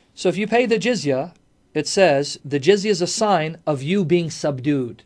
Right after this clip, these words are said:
Go back and read Ibn Kathir. This is what he ex-, how he interprets the Arabic,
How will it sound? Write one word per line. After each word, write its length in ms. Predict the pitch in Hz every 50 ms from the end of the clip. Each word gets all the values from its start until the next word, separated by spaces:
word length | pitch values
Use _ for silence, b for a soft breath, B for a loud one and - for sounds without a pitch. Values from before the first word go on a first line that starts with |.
| _ -
Go 140 | 139 156 175 170
back 320 | 185 190 196 196 196 190
and 120 | 160 151
read 200 | 151 165 160 -
Ibn 260 | - 165 160 170 196 185
Kathir. 540 | - 202 196 - - 131 127 123 117 -
This 180 | - 165 160 -
is 120 | 180 -
what 160 | 165 165 151 139
he 120 | 135 139
ex-, 240 | 127 127 - - - - - 135
how 180 | 135 147 147 151
he 80 | 147
interprets 460 | 143 139 - 160 151 - 143 - -
the 140 | - 131 131
Arabic, 400 | 131 131 123 120 151 170 - _